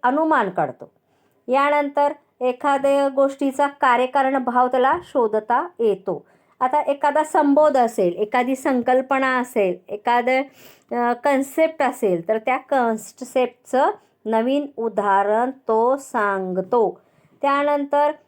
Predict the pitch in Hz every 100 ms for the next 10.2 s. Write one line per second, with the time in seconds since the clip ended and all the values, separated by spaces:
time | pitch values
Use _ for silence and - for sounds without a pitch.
0 | _ 240 254 254 - 269 269 269 269 269
1 | 269 254 240 226 262 262 - 285 269 233
2 | - 247 226 247 226 220 220 208 208 -
3 | _ _ _ 277 262 247 247 254 _ _
4 | - 240 247 254 254 254 254 254 226 262
5 | 254 240 254 262 254 - _ 226 233 226
6 | 226 226 254 254 254 262 247 254 269 262
7 | 247 220 220 - 196 196 190 240 226 254
8 | 254 - 269 254 247 247 247 240 285 269
9 | - 226 240 247 247 226 277 269 254 -
10 | 254 240